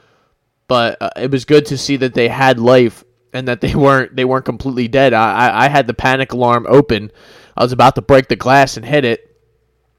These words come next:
and I kinda held off for a couple more days, obviously, 'cause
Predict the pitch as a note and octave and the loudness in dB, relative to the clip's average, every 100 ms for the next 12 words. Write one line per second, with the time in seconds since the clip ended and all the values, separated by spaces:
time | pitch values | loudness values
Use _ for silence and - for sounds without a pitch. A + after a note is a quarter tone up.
0 | _ _ B2 A#2 G#2+ A#2+ A#2+ B2+ B2+ A#2 | _ _ -8 -8 -8 -8 -6 -4 -4 -2
1 | C3 B2+ B2+ B2+ A2+ - A2+ A2 G#2+ A2 | 0 2 4 4 2 -4 -2 0 -2 -2
2 | C3 A#2 A#2 A2 D3+ C#3 F#2+ G#2 F2+ F2 | -4 -4 -4 -2 2 0 0 -6 -8 -12
3 | - F2+ - A2 G2+ | -14 -16 -8 -6 -6